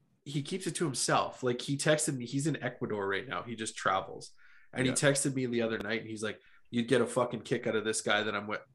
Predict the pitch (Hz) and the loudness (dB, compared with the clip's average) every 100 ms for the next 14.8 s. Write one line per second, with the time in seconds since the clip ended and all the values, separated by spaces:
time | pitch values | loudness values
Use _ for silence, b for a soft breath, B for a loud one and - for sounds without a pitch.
0 | - 127 120 113 110 113 113 98 107 107 | -10 -2 0 2 2 2 0 -2 0 4
1 | 110 110 107 104 - 113 104 101 104 107 | 2 2 -4 -2 0 0 -2 -2 -2 -2
2 | - 104 104 104 101 - B B B 139 | -4 -6 -6 -8 -8 -10 B B B 4
3 | 151 143 131 - 139 127 123 - - 135 | 6 4 -2 2 4 6 4 4 2 0
4 | - 120 123 120 110 - 120 123 120 117 | -2 -2 0 -2 -4 -6 -6 -2 0 0
5 | 110 107 123 120 113 120 117 113 120 117 | 0 0 0 2 2 2 2 2 2 2
6 | 113 117 113 113 113 110 120 147 147 147 | 2 2 2 0 -2 0 6 6 6 2
7 | 143 123 - 127 120 107 117 117 107 104 | 0 -2 0 0 -2 0 4 4 4 -2
8 | 127 135 131 123 123 117 113 B B B | 0 0 0 4 6 6 4 B B B
9 | 107 117 117 101 107 110 110 107 107 104 | 2 4 2 0 -2 -2 0 0 -2 -4
10 | 110 - 113 110 - - - - 120 - | -8 -10 -8 -6 -4 0 2 2 0 -2
11 | 113 110 110 107 110 104 101 107 110 - | -2 0 0 -2 -2 -2 0 2 2 0
12 | 104 101 98 95 - b b 117 - 139 | -6 -4 -4 -6 -12 b b -6 0 2
13 | 139 127 107 - 120 - 110 104 101 - | 2 2 0 0 0 2 0 -2 -4 0
14 | 110 107 101 98 101 104 101 98 | 0 0 -4 -6 -4 -4 -4 -6